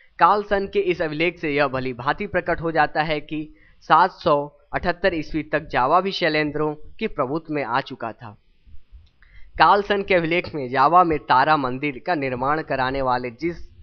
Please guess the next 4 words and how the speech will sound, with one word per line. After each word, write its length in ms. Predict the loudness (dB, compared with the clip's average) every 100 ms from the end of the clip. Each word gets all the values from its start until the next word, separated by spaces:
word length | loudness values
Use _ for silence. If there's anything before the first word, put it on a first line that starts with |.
| -20 _ -12
शैलेंद्र 540 | -2 0 2 0 0
वंशी 560 | 0 0 -2 -6 -8 -10 -18 -18 -18 -18 _ 0
राजा 540 | 2 4 4 2 0 -6
महाराजा 560 | -4 2 2 2 0